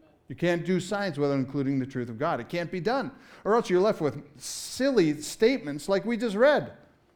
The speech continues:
The two nothings collided to make something. Where did the nothings come from? I don't know. How did they collide? I don't know. When there's no time and space, how did they co-, come together?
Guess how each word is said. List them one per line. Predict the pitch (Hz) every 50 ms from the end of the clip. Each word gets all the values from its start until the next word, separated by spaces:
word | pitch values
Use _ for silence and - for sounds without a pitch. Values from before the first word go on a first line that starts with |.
| _ _ _ _ _ _
The | - 123 131 131
two | - - - 190
nothings | 196 185 180 175 190 185 170 170
collided | - - 151 147 143 143 147 139
to | - 147
make | 139 135 131 131
something. | - - 151 139 127 131 123 117
Where | 135 147
did | 151 143
the | 139 143
nothings | 139 143 139 139 156 127 120 123
come | - 147 143 135
from? | 131 135 117 98 95 - - _ _ -
I | 156 165 170 175
don't | 175 165 160 160
know. | 143 110 104 - -
How | 147 147
did | 143
they | 135 135 123
collide? | - 143 139 127 120 110 - _ -
I | 170 185 190 190
don't | 185 180 185
know. | 180 151 123
When | 110 131 151 165
there's | 156 139 151
no | 175
time | 156 135 156 165 165
and | 143
space, | - - 185 170 143 - - - - -
how | - - 156 165
did | 170 151
they | 160 160
co-, | 139 143 151 156 156
come | 147 170 160
together? | 156 151 147 151 147 143 -